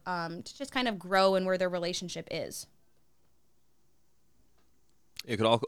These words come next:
Speaker 2: also represent a type of trip where you're going for other emotional reasons. It doesn't have to be exactly love reading. It could be,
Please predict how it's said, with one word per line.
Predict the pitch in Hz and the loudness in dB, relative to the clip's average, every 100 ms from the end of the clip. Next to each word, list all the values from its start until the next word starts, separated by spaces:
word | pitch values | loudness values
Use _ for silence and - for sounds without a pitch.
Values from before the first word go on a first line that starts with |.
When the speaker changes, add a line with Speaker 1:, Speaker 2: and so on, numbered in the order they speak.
| - | 0
Speaker 2:
also | 101 110 - | 4 4 4
represent | 95 90 90 85 87 87 - - - - - - _ _ - | 4 2 0 -2 -4 -4 -10 -20 -20 -20 -20 -20 _ _ -2
a | 87 85 | -2 0
type | - 90 101 | 2 2 2
of | 82 | -2
trip | - - 95 85 - | -2 -2 2 2 0
where | 90 87 87 87 85 - | 2 4 4 2 -2 -2
you're | 90 87 82 | 0 0 0
going | 90 90 87 82 | 0 2 0 -2
for | 87 87 | -2 2
other | 104 95 | 4 4
emotional | 90 87 87 | 2 0 -2
reasons. | 87 85 90 80 | -2 -2 -4 -4
It | |
doesn't | 82 85 82 | -2 -2 -2
have | 85 - | -4 -4
to | 82 | -6
be | 87 85 85 - - | -4 -4 -4 -10 -12
exactly | 82 82 90 90 85 | -8 0 0 0 -4
love | 78 110 | -2 0
reading. | 90 85 87 | 0 -2 -2
It | 85 | -4
could | - 85 | -4 -6
be, | 76 85 80 | -4 -4 -6